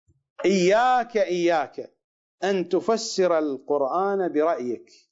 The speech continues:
إياك، حتى تفقهه عن العلماء". من هم العلماء؟ ليس الطوسي والطبرسي والطباطبائي، حديث عن أهل البيت، "حتى تفقهه عن العلماء".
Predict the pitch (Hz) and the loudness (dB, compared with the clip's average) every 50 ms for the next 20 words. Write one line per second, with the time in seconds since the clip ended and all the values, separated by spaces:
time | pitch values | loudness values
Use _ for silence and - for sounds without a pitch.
0 | _ _ _ - 147 135 135 143 170 190 185 147 - - - - - _ _ _ | _ _ _ -2 0 2 4 4 4 4 2 0 -2 -8 -14 -20 -20 _ _ _
1 | _ _ _ _ _ _ _ _ _ _ _ - - 170 214 214 - - _ _ | _ _ _ _ _ _ _ _ _ _ _ -4 -2 0 0 -2 -4 -10 _ _
2 | _ - 190 190 196 202 202 202 202 202 202 - _ _ _ _ _ _ _ _ | _ 0 2 2 2 2 2 2 0 -2 -4 -6 _ _ _ _ _ _ _ _
3 | _ _ _ _ _ _ _ _ _ _ - 170 151 - - - - - 196 185 | _ _ _ _ _ _ _ _ _ _ -2 -2 -2 -2 -4 -8 -4 -2 0 0
4 | 185 175 160 165 170 160 143 139 170 175 175 160 147 117 131 135 127 123 120 117 | 0 0 0 0 0 0 0 0 -2 -2 -2 -2 0 0 -2 -2 -2 -2 -2 -4
5 | 110 113 - 143 208 254 240 240 233 190 170 131 110 120 110 104 95 90 - - | -6 -4 -2 -2 0 2 2 2 2 0 0 0 -2 -2 -4 -4 -8 -12 -16 -18
6 | _ _ _ _ _ _ _ _ _ _ _ _ _ _ _ _ _ _ _ _ | _ _ _ _ _ _ _ _ _ _ _ _ _ _ _ _ _ _ _ _
7 | _ _ _ - - 240 254 - 294 254 269 - 285 294 285 - - 240 220 190 | _ _ _ 0 2 2 2 2 0 0 0 2 2 2 2 0 0 -2 0 0
8 | 156 127 - - 160 165 - 185 180 180 202 214 185 - - 185 180 170 160 - | 0 0 0 0 0 0 0 0 0 2 2 0 -2 -2 -2 0 0 0 0 0
9 | 160 143 143 135 123 - 110 107 98 101 92 - - _ - - 135 139 196 214 | -2 -2 -2 -2 -4 -4 -8 -10 -10 -12 -14 -16 -20 _ -8 -6 -6 -4 -4 -4
10 | - 147 147 139 127 127 120 131 123 117 117 147 180 185 131 - - _ _ _ | -4 -2 -4 -2 -2 -2 -4 -4 -4 -2 0 0 0 0 -2 -4 -10 _ _ _
11 | _ _ _ _ _ - - 190 185 - - _ - 190 175 160 143 - - 139 | _ _ _ _ _ -6 -6 -4 -6 -8 -12 _ -2 0 0 0 0 -2 -4 -6
12 | 120 - _ - - 214 202 214 151 135 120 - 113 92 - - _ _ _ _ | -6 -8 _ -4 -4 -2 -2 -2 -4 -6 -6 -6 -12 -12 -14 -16 _ _ _ _
13 | _ _ - - 113 120 117 110 104 - 101 95 87 90 87 80 - _ | _ _ -14 -8 -6 -4 -2 -4 -4 -4 -6 -8 -8 -8 -10 -14 -16 _